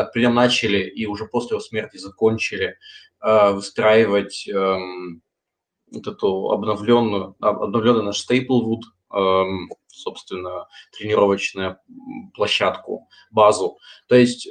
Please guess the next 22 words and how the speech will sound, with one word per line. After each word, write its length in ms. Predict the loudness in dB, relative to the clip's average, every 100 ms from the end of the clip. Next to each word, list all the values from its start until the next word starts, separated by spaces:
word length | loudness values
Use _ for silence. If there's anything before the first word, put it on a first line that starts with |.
| -6
м, 400 | -4 -2 -4 0
он, 420 | 4 4 4 2 2
э, 280 | 2 0 -4
по 80 | -2
большому 420 | -2 0 -2 -2
счёту, 640 | -2 -4 0 2 2 -2 -12 _ _ -20 -20 _ _
вот 180 | -10 -10 _ -6
олицетворение 680 | -4 -4 -2 4 4 4
всего 380 | -8 -10 -2 0
этого. 380 | 0 -2 -14 -14 -20 -8
Катерина, 540 | 2 4 4 4 4
конечно 440 | 2 2 0 0 -8
же, 140 | -8
ей 800 | -2 2 4 2 -2 -6 -14 -16 -4
клуб 240 | -2 -2
перешёл 360 | -6 0 2 2
когда 260 | 0 -10 -8
по 60 | -4
наследству, 580 | -4 2 4 4 -2 -10
это 200 | -6 -6
дочь 380 | 4 4 4 0
Маркуса, 580 | 0 0 -8 -14 -12